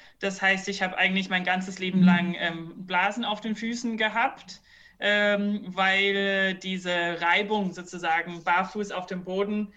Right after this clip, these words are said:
Speaker 1: ähm, einfach, ja, für die, für die, für die Haut besonders anstrengend ist. Ähm, und, ähm,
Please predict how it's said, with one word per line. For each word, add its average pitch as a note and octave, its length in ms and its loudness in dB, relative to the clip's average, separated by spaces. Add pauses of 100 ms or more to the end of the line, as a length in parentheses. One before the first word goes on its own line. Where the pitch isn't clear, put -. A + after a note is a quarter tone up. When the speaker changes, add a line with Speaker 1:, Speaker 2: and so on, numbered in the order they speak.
(240)
Speaker 1:
ähm, F3+ 440 -2
einfach, F3+ 420 -2 (200)
ja, F3 420 -2 (240)
für G3 100 -8
die, F3 420 -4
für - 140 -10
die, E3 400 -6
für - 120 -12
die D#3+ 200 -6
Haut G3 380 2
besonders F#3 340 0
anstrengend G#3+ 640 0
ist. - 460 -2
Ähm, F3 480 0
und, F3 500 -4
ähm, D#3+ 460 0